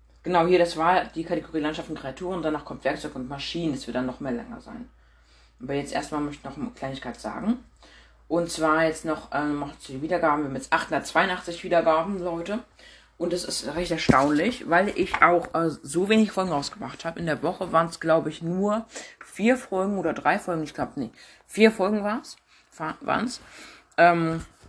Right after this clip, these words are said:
und nur eine davon war richtig groß, die anderen drei waren Infofolgen. Wie gesagt, es tut mir leid, ich hab zu wenig rausgebracht.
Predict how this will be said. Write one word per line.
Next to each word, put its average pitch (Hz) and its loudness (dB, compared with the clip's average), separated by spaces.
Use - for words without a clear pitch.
und 156 -2
nur 170 4
eine 220 10
davon 190 2
war 156 2
richtig 160 -6
groß, 170 -2
die - -6
anderen 170 -2
drei 147 -2
waren 139 -2
Infofolgen. 165 -2
Wie 160 -2
gesagt, 143 -2
es - -20
tut 120 -8
mir 147 -4
leid, 147 2
ich - -10
hab - -14
zu 160 -6
wenig 143 -2
rausgebracht. - -10